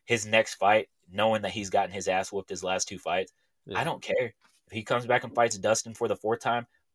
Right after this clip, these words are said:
Speaker 1: I'ma watch. If he comes
Speaker 2: Yeah.
Speaker 1: back and fights Nate Diaz, I'ma watch. If he
Speaker 2: Yeah.
Speaker 1: comes back and fights fucking Sugar Sean, I'ma watch. I hon-, I don't care. If he fights fucking Tito Ortiz or Chuck Liddell both at the same time, I'ma watch. <laughs>
Speaker 2: Yeah,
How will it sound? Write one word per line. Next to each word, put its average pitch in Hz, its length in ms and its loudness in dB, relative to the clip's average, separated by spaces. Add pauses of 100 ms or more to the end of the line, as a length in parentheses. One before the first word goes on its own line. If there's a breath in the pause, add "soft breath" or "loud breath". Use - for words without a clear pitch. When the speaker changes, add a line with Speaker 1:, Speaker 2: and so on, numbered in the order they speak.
Speaker 1:
I'ma 147 180 2
watch. 127 440 2
If - 60 -20
he 92 80 -16
comes 113 180 -2
Speaker 2:
Yeah. - 60 -6
Speaker 1:
back 117 180 6
and 107 80 -14
fights 113 240 0
Nate 110 220 0
Diaz, 120 340 0 (180)
I'ma 143 160 2
watch. 117 360 2 (340 soft breath)
If 110 80 -8
he 156 60 2
Speaker 2:
Yeah. 165 60 -2
Speaker 1:
comes 170 240 -2
back 156 220 0
and 143 100 -8
fights 156 260 0
fucking 156 320 -2
Sugar 170 300 0
Sean, 175 420 2
I'ma 170 200 4
watch. 151 340 2 (320 loud breath)
I 233 160 10
hon-, 190 280 0
I 233 140 6
don't 180 220 2
care. 127 400 0 (260)
If 123 140 0
he 208 120 2
fights 190 320 2
fucking 196 320 0
Tito 190 260 2
Ortiz 180 480 0
or 156 60 -2
Chuck 175 280 2
Liddell 160 340 2
both 156 260 -2
at - 80 -14
the 202 80 -10
same 147 260 -6
time, 147 320 -2 (240)
I'ma 233 200 2
watch. 240 380 0 (160)
<laughs> 120 120 -14
Speaker 2:
Yeah, 104 380 -6